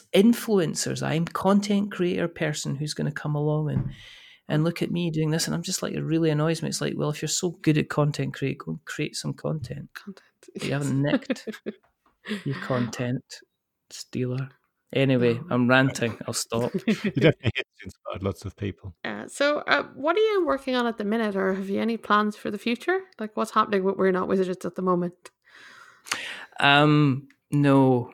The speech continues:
Speaker 1: I don't know. I've kind of, I just kinda, what happens is we usually, I'm booked up until October.
Speaker 3: <laughs> Right.
Speaker 2: Mm-hmm.
Speaker 1: Um, you know, which is quite strange,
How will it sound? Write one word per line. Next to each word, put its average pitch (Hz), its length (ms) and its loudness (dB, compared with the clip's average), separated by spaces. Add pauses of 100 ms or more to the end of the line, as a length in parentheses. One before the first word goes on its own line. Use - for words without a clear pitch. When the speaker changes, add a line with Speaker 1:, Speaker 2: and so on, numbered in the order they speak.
(340)
Speaker 1:
I 143 120 0
don't 151 280 2
know. 135 460 2 (280)
I've 151 200 2
kind 160 220 2
of, 139 280 2 (600)
I 139 100 0
just 151 240 -2
kinda, 127 440 2 (400)
what 151 220 4
happens 156 380 4
is 131 140 -2
we 135 100 -2
usually, 143 440 2
I'm 135 240 2
booked 170 280 0
up 147 160 2
until 143 320 0
October. 147 680 0 (360)
Speaker 3:
<laughs> - 40 0 (600)
Right. 110 260 2 (220)
Speaker 2:
Mm-hmm. 185 200 -4 (280)
Speaker 1:
Um, 131 560 4 (720)
you 135 100 -2
know, 127 340 0 (440)
which 143 220 4
is - 80 -2
quite 127 240 0
strange, 123 600 0